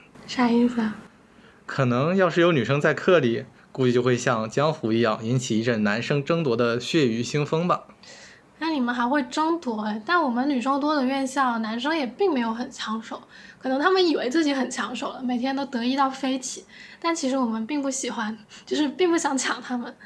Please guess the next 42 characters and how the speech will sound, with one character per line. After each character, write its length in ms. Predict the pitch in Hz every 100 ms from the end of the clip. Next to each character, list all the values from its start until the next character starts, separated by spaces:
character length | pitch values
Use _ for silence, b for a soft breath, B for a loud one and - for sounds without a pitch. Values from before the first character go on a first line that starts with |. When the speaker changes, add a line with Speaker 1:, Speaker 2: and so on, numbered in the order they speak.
| B B B B
Speaker 1:
可 100 | 285
能 120 | 359
很 100 | 381
多 120 | 311
人 200 | 349 370
以 60 | 269
为 180 | 233 226
就 140 | 277
是 440 | 294 302 277 254 262 -
要 120 | 339
有 120 | 302
男 200 | 240 226
生 220 | 247 294 285
我 60 |
们 100 | 226
才 100 | 220
会 100 | 240
化 260 | 247 302 233
妆， 320 | 214 247 247 -
No, 200 | 247 294 302
no, 220 | 262 220
no， 220 | 220 294 B B B -
我 60 | 202
们 120 | 208
化 200 | 349 320
妆 180 | 311 311
其 160 | 262
实 100 | 247
是 80 | 269
给 160 | 285 -
自 160 | 339
己 140 | 285 -
看， 240 | - 240
或 140 | - 254
者 100 | 254
给 180 | 277 254
其 140 | -
他 180 | 262 349
女 120 | 302
生 220 | - 240
看 240 | 233 254
的。 100 | 240